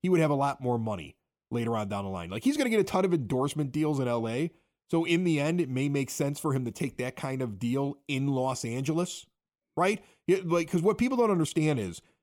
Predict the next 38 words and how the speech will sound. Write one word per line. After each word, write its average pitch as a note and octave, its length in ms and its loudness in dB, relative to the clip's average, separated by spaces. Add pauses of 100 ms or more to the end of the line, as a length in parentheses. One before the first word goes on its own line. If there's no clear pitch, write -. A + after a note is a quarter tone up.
(160)
on D3 100 2
the D#3 100 0
other A3 220 6
side F#3 320 2
of E3+ 60 4
the D3+ 60 2
Pacific, - 540 -4 (400)
they E3 120 6
don't G3 200 2
know F3+ 600 4 (180)
a C3 60 -2
lot C#3 380 2
of B2 80 -4
sports - 400 -4
teams. - 400 -16 (240)
Like, B2 100 -4
I D3 140 0
always G3+ 240 4
give G3+ 100 0
you F#3 60 0
the F3 60 4
example D3+ 460 0
of B2+ 80 0
when C3+ 120 0
I C3 60 0
went C3 160 -2
to B2 60 -2
Sydney, B2+ 280 -2
Australia. A2 480 -2
I F#2+ 40 -6
actually G#2 280 -8
went A2 180 -6
all A#2+ 220 -2
up A2+ 100 -6
and G#2+ 80 -8
down G#2+ 160 -4
the F2+ 80 -10
coast - 400 -10